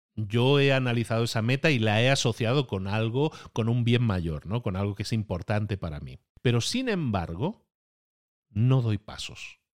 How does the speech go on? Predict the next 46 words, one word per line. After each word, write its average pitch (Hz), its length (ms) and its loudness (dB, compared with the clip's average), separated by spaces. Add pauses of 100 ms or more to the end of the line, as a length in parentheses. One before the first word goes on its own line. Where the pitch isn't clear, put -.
(100)
No 127 400 2
paso 117 240 -2
a - 20 -2
la 92 80 -4
acción. 104 380 -12 (200)
¿Cómo 190 240 -2
es 143 80 0
posible? - 580 -4 (200)
Pero 147 220 4
si 131 200 0
yo 170 200 2
creo 180 280 4
que 123 120 2
todo 151 280 2
tiene 123 220 2
solución, 151 480 0
si 120 140 0
yo 175 160 4
creo 185 240 0
que 139 100 0
todo 180 220 -2
es 143 60 0
posible, 156 460 -2
si 123 140 -2
me 110 80 0
enfoco, 156 460 4 (200)
he 127 120 4
seleccionado 175 580 2
la 123 100 4
meta, 151 320 2
he 139 40 6
hecho 165 160 2
el 190 60 4
ejercicio, 147 500 2
el 139 60 0
papelito, 135 540 2
todo 175 220 0
eso, 190 200 0
las 123 180 0
he 180 40 -2
puntuado 131 540 2
todas, 208 340 4 (280)
pero 131 100 6
sin 135 160 2
embargo 131 320 4
ya 165 180 8